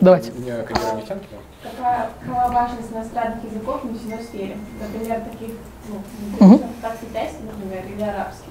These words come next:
Speaker 3: То есть не английский, а английский, а
Speaker 1: Понятно, понятно.
Speaker 3: китайский или арабский.
Speaker 1: Слушайте, ну, это язык универсальный, так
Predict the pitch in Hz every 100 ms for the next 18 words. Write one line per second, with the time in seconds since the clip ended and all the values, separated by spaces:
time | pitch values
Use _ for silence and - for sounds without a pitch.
0 | - 190 208 214 226 311 - 220 208 -
1 | 214 208 202 190 151 - - - - 202
2 | 180 151 - 233 - - 196 185 180 -
3 | - - - - - - - - - 311
4 | 262 - 185 240 - - - - - -
5 | - - - - - - - - - -
6 | - - - - - - - - - -
7 | - 254 269 294 277 277 277 415 339 214
8 | -